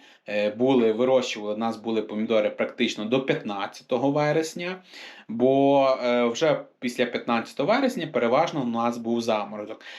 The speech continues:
Тепер в нас на Прикарпатті і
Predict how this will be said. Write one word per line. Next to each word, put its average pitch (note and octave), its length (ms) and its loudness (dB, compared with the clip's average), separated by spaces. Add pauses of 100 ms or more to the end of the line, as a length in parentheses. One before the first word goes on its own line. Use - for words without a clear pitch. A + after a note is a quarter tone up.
(180)
Тепер D#3 640 4
в F#3 60 -8
нас C3+ 340 0
на A2 80 -4
Прикарпатті A2+ 1080 -2
і C#3+ 340 0